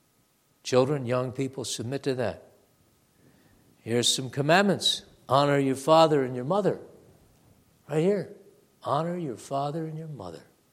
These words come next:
Be warned by the threatening of the Old Testament. Those who blaspheme mom and dad, this, those who live in constant disobedience and disrespect,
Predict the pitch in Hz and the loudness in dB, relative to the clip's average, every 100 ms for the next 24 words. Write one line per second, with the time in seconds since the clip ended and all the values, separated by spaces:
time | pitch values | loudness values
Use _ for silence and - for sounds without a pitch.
0 | _ _ _ _ _ _ _ _ _ _ | _ _ _ _ _ _ _ _ _ _
1 | 117 127 156 196 180 143 143 127 127 147 | -4 0 2 4 4 4 4 2 -2 2
2 | 180 151 151 143 131 151 156 151 170 180 | 2 2 -2 -2 0 2 0 0 0 0
3 | - 180 156 - - _ _ _ _ _ | -2 -4 -6 -8 -20 _ _ _ _ _
4 | _ - 131 143 - 135 139 165 190 - | _ -2 2 2 2 -2 4 6 6 4
5 | 196 175 156 147 143 135 127 131 120 131 | 2 2 2 0 0 -4 0 0 0 -2
6 | - 156 139 120 143 151 156 139 147 175 | 0 -2 -4 -4 0 0 0 0 4 4
7 | 160 143 127 - 170 170 - 165 147 143 | 4 -2 -4 0 0 0 -4 -6 -2 -2
8 | - 131 156 170 175 143 - 127 131 143 | -2 2 4 4 2 0 -4 -6 -2 -2
9 | - 123 - - 185 180 | -2 -4 -2 2 2 2